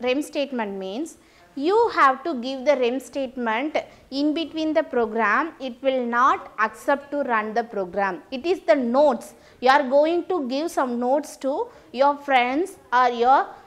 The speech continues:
uh, friends or your brothers, anything you want to give a message means you have to give that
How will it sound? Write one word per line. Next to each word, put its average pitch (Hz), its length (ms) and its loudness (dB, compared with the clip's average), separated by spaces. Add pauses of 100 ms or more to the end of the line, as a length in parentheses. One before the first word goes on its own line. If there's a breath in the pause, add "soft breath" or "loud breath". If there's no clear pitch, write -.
uh, 214 540 -2 (420)
friends 285 380 -2
or 285 140 4 (120)
your 226 260 2 (200)
brothers, 254 500 2
anything 285 440 -2
you 254 120 0
want 233 300 0
to 277 80 -4 (120)
give 269 240 -4
a 214 80 2
message 226 600 -4
means 226 400 -6
you 254 160 -4
have 226 300 -2
to 285 80 -8 (180)
give 233 220 -8
that 226 280 -2